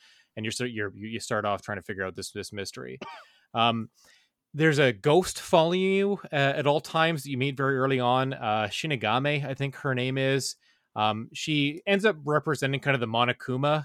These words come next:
character from the Danganronpa games. She's ki-, the, but she's a little bit more ever present, uh, a little bit more of your guide and mentor as opposed to tormentor. Um,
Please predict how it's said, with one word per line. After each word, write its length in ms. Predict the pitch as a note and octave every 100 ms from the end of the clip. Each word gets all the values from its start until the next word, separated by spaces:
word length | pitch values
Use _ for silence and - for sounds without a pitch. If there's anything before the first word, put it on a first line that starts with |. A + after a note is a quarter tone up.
| -
character 640 | - D3 C#3+ - D#3+ E3
from 480 | D3 - B2 B2+ C3
the 100 | A#2 A#2
Danganronpa 600 | A#2+ B2 A2 A2 A2+ C3+
games. 360 | C3 C3+ C#3 -
She's 280 | A#2 G#2
ki-, 320 | - C3 - C3+
the, 320 | A#2+ A2 G#2+ - _ _ -
but 100 | D3+
she's 220 | F#3+ F3
a 40 | E3+
little 140 | E3
bit 120 | E3
more 180 | C#3 C3
ever 180 | A#2+ B2+
present, 560 | - B2 G2+ F#2+ - -
uh, 40 | A#2+
a 220 | G2 G2+
little 160 | G#2+ A2+
bit 120 | B2+
more 160 | A#2+
of 80 | A2
your 120 | G#2+
guide 440 | F#2 A#2 A2 A2+ G#2+
and 160 | G2+
mentor 640 | G#2+ A2+ A#2 A2+ G2 F#2+ - _ _ _
as 160 | A2+ G#2+
opposed 340 | G#2 A2+ G#2+
to 80 | G#2+
tormentor. 760 | - D3+ D3 A#2+ F#2+ - F#2 G2 _ - - _ _ -
Um, 400 | A2 A2+ A2